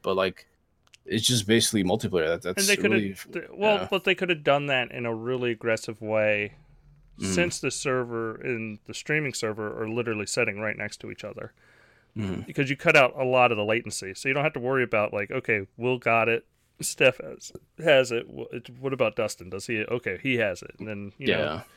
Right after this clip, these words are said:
Speaker 2: you have a lot more latency in that chain. <coughs> Where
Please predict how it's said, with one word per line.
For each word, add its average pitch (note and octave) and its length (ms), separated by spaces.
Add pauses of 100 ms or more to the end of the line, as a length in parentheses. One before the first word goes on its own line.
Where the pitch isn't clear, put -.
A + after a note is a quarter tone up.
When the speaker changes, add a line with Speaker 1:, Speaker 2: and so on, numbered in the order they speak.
(440)
Speaker 2:
you C3+ 120
have D#3+ 140
a C3+ 40
lot C#3 220
more B2 160
latency A#2 460
in G#2 80
that G2+ 320
chain. A2+ 400 (1300)
<coughs> - 600
Where D3 440